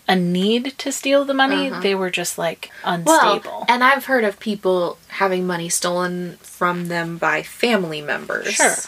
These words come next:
Speaker 2: Or, you know, that kind of thing.
Speaker 1: Mm-hmm.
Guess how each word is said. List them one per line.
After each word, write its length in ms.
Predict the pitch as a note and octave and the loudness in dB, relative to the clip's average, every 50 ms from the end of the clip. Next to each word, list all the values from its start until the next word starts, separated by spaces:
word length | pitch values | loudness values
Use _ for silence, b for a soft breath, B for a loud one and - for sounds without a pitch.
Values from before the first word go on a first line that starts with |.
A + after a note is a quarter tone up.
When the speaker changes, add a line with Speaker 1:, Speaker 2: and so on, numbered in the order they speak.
| - - - | -10 -2 0
Speaker 2:
Or, 520 | F#3+ F#3+ F#3+ F3+ F3+ F3 E3+ D#3+ - - - _ | 2 4 4 4 4 4 4 2 0 -2 -6 _
you 120 | G3+ G3 | -4 -2
know, 120 | F3 E3+ E3 | -2 -2 -4
that 380 | D#3+ D#3+ F3+ E3+ D#3+ - - | -2 0 0 2 2 0 -4
kind 280 | - - A#3 A#3 A#3 A#3+ | -8 -6 -4 -2 -2 0
of 140 | C4 B3+ B3 | -2 -2 -2
thing. 260 | - C4+ C4+ C4+ B3 G3+ F#3+ | -4 -4 -4 -2 -4 -4 -4
Speaker 1:
Mm-hmm. 160 | F3+ F3 | -4 -6